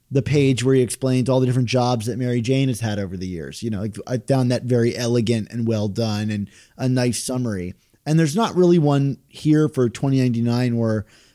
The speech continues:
or Miguel, and I feel like that would really help out a lot of new readers. It would help me out to read twenty ninety-nine Alpha, which, again, I, I found completely indecipherable. And, you know, I'm new audience that you want to hook with that, I guess. I mean, I'm not really a new audience, but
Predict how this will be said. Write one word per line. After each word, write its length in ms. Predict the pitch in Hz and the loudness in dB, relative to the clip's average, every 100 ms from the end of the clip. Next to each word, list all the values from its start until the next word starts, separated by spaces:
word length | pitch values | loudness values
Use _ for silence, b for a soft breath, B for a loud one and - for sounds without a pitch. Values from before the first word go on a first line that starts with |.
| b | b
or 160 | 131 127 | 0 2
Miguel, 580 | 120 107 156 151 127 123 | 2 2 2 4 4 2
and 100 | 120 | 2
I 100 | 123 | -4
feel 220 | - 151 | 2 2
like 200 | 131 113 | 4 2
that 260 | 127 131 113 | 0 -2 -2
would 140 | 120 | 0
really 240 | 127 123 | 0 0
help 320 | 107 123 117 123 | -2 -4 -4 -4
out 200 | 117 123 | -2 -2
a 40 | |
lot 180 | 120 113 | -2 -2
of 60 | |
new 160 | 110 117 | -2 -2
readers. 360 | 113 139 131 123 | 0 2 0 0
It 60 | |
would 80 | 156 | -2
help 320 | 135 151 - | -2 -4 -4
me 260 | 135 147 175 | 0 0 0
out 360 | 107 95 - b b b | -2 -4 -10 b b b
to 120 | - 139 | -2 2
read 320 | 127 135 120 | 4 4 2
twenty 220 | 143 139 | 0 0
ninety-nine 420 | 131 127 117 117 | 2 0 0 -4
Alpha, 480 | 101 127 139 117 110 | -2 -2 0 0 0
which, 140 | 107 | 0
again, 200 | 117 120 | 0 0
I, 280 | 113 110 - | -2 -4 -6
I 20 | |
found 260 | 110 127 120 | -4 -2 -2
completely 460 | 117 107 139 117 120 | -4 -4 -4 -2 -4
indecipherable. 880 | 104 101 120 120 117 95 98 101 b b b b | -4 -2 -2 0 -2 -4 -4 -6 b b b b
And, 200 | 135 131 | -4 -4
you 140 | - 147 | 0 0
know, 220 | 101 - _ _ | 0 -6 _ _
I'm 320 | 139 165 175 151 | 0 4 4 6
new 260 | 147 139 | 6 6
audience 440 | 143 165 139 120 117 | 6 4 2 0 -4
that 100 | 123 | -2
you 100 | 127 | 0
want 140 | 123 | 0
to 60 | 107 | 0
hook 260 | 165 175 | 0 0
with 140 | 110 - | -6 -4
that, 180 | 82 | -6
I 60 | 92 | -6
guess. 400 | 92 85 85 - - | -8 -8 -10 -12 -6
I 20 | |
mean, 340 | 113 110 107 | -4 -2 -4
I'm 140 | 101 127 | -2 -2
not 160 | 131 | 0
really 160 | 143 135 | 2 2
a 60 | 113 | 2
new 280 | 127 131 | 4 4
audience, 520 | 123 127 117 104 101 - | 4 0 -2 -4 -8 -6
but 300 | 117 110 | -4 -4